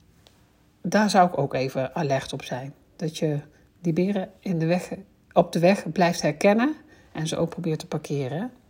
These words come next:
Dat helpt ook alleen maar om juist in de actie te komen of te blijven,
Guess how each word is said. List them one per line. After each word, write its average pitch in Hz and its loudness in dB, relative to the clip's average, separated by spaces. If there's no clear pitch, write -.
Dat - -8
helpt 151 -8
ook 147 -4
alleen 156 0
maar 170 -2
om 165 -4
juist 151 -4
in 170 -6
de 151 -2
actie 180 -6
te - -8
komen 170 0
of 160 -8
te - -12
blijven, 156 0